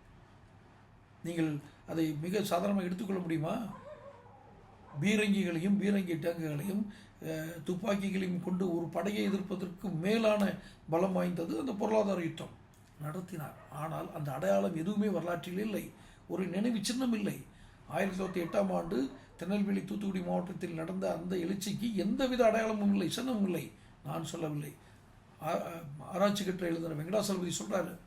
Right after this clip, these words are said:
எத்தனை பெரிய கொடுமை! அதை அவர் கழகம் என்று சொல்லவில்லை, எழுச்சி என்று சொல்கிறார். தமிழக முதல்வர் ஸ்டாலின் கூட அதை ரொம்ப, அந்த வார்த்தையை குறிப்பிட்டு சொல்றார். இதை கழகம் என்று ஆங்கிலேய அரசு பதிவிட்டிருக்கிறது. ஆனால்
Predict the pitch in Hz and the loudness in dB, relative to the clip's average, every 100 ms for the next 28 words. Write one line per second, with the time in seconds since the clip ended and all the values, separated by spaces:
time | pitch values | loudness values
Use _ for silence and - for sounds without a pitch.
0 | - - - - - - 170 156 254 226 | -20 -20 -20 -20 -20 -10 -6 -2 0 0
1 | 220 - 226 202 202 202 - - - - | 2 0 0 -2 -4 -8 -12 -20 -20 -20
2 | - - - - - - - - - - | -20 -20 -20 -20 -20 -20 -20 -20 -20 -20
3 | - - 180 196 180 170 214 240 233 214 | -20 -10 -2 0 2 2 6 6 6 4
4 | 202 175 185 170 151 139 - 185 220 - | 4 2 0 0 0 -2 0 2 2 2
5 | 214 160 147 147 143 143 - 151 165 170 | 0 0 -2 -2 -4 -6 -8 -6 -4 -2
6 | 160 160 147 - 180 175 160 165 190 - | -2 -2 -4 -4 -2 0 0 0 0 -2
7 | - - - 165 156 202 185 165 165 - | -14 -12 0 2 2 4 2 2 -2 -2
8 | 175 196 202 160 202 196 170 170 160 - | 2 2 2 -2 0 0 -2 -4 -6 -10
9 | - - - - - - 175 180 175 170 | -14 -20 -20 -20 -20 -6 0 2 2 4
10 | 202 196 175 - - 180 165 180 285 - | 4 4 0 -4 -6 -4 -2 -2 -2 -2
11 | 170 180 180 170 160 143 160 165 - 139 | 0 2 2 2 0 -4 -6 -8 -10 -14
12 | 135 160 175 151 151 - 147 - - 160 | -8 -4 -4 -4 -6 -10 -10 -8 -2 0
13 | 156 | 0